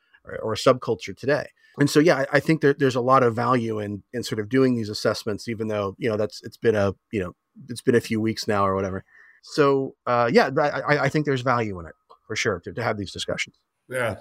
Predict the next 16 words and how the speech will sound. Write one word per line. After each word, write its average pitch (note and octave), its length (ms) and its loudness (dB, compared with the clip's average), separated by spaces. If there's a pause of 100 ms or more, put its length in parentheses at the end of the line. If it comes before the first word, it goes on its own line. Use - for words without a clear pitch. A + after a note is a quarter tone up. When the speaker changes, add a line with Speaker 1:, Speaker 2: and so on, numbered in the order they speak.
Speaker 2:
I A#2+ 60 -4
think C3 260 0
so A#2 180 2
too. A2 400 -8
And, A2+ 260 -4 (100)
and, B2 340 -8 (220)
and A#2 120 -2
hopefully A#2+ 600 2 (460)
when B2 140 -4
the A#2 60 -2
next B2 300 -4
thing A#2+ 160 -6
rolls A#2 300 0
around, G#2+ 640 0 (840)
it's A#2+ 200 0
legitimate. G2+ 580 -2